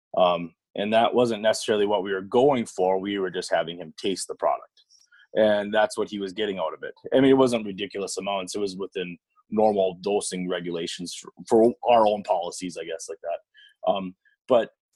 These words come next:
another person, my mom, she's been in several car accidents. She's taken the tincture and she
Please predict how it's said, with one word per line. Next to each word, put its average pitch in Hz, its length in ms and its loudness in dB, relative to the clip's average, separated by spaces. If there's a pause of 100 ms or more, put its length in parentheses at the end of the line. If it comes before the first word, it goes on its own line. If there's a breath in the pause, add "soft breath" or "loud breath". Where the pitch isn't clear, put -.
(140)
another 127 260 2
person, 123 420 -6
my 113 120 -2
mom, 113 360 2
she's 110 220 -12
been 107 140 -8
in 101 80 -12
several 104 280 -4
car 113 300 2
accidents. 101 680 -6 (320)
She's - 280 -8
taken 117 300 0
the 107 80 -4
tincture 107 640 -6
and 98 500 -6
she 107 640 -6